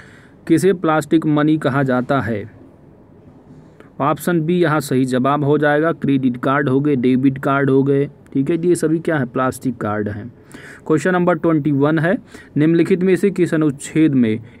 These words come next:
इंडिया को भारत भी कहा गया है? तो सबसे पहले आप जब आर्टिकल नंबर वन पढ़ेंगे उसमें क्लॉज वन में लिखा है इंडिया, uh, that is भारत। तो ऑप्शन ए यहाँ पर सही जवाब हो जाएगा। क्वेश्चन नंबर ट्वेंटी टू है,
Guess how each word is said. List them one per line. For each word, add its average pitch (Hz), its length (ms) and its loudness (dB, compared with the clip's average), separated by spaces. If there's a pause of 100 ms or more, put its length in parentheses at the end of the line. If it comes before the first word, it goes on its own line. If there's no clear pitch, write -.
इंडिया 160 420 4
को 180 180 2
भारत 143 320 2
भी 139 300 2 (100)
कहा 135 220 0
गया 123 260 0
है? 113 340 -4 (680)
तो 135 80 -2
सबसे 156 320 0
पहले 185 260 2
आप 170 180 0
जब 151 200 -4
आर्टिकल 147 340 -2
नंबर 160 240 0
वन 143 220 2
पढ़ेंगे 147 400 0
उसमें 143 260 0
क्लॉज 135 280 0
वन 135 160 2
में 127 160 2
लिखा 131 320 2
है 180 200 -2 (340)
इंडिया, 151 480 2 (240)
uh, 127 80 -2
that 135 260 0
is 151 120 -4
भारत। 147 540 -4 (1600)
तो 131 300 0
ऑप्शन 165 340 -2
ए 185 80 2
यहाँ 160 200 2
पर 156 140 0
सही 135 240 -2
जवाब 135 400 0
हो 147 140 -2
जाएगा। 151 420 -2 (360)
क्वेश्चन 170 280 0
नंबर 185 240 2
ट्वेंटी 160 400 0
टू 151 240 2
है, 180 180 0